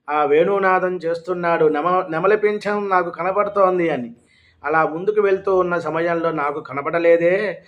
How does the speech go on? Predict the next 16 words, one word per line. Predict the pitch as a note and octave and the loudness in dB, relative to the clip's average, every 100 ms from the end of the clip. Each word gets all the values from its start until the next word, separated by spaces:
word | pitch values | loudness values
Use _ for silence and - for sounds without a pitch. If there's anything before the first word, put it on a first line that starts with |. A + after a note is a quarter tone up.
| _ _ | _ _
ఆ | C#3 | -4
గుర్రాల | D3 C3 D3 F#3 G3 G3+ | -4 -4 -2 2 2 2
యొక్క | G3 F#3+ F#3 | 0 -2 -4
పాదాల | F#3 D3+ E3+ F#3 F#3+ F#3+ | -2 0 2 4 4 4
ఉన్న | F#3 F3+ F3+ | 2 0 -6
గిట్టెల | E3 E3 E3 G3+ F3+ | -6 -10 -2 2 2
మట్టి | D#3 D#3 - | 0 -2 -2
పైకి | G3+ E3 F#3 | 0 0 2
వచ్చింది, | G3 F#3+ F#3+ F#3+ F#3 G3+ A3 E3+ - _ _ - | 2 2 2 -2 2 4 4 0 -8 _ _ -10
కృష్ణుణ్ణి | F3 F3 G#3+ G#3+ | -10 -2 0 0
నేను | G#3 G3 F#3+ | 0 0 -2
చూడలేకపోయాను" | F#3+ F3+ G#3 G#3 G#3 G3 E3+ F#3 F3+ F3 E3+ | -2 0 4 4 2 0 0 2 2 2 0
అంటూ | E3 D#3+ E3 | -4 -6 -4
అనేక | D#3+ D#3+ F#3 G3 F#3+ | -4 -2 0 0 -2
మంది | F3 F3 F3 E3+ | -4 -4 -4 -4
స్త్రీలు | E3+ - F3+ F#3+ D#3+ C3+ | -6 0 2 4 2 0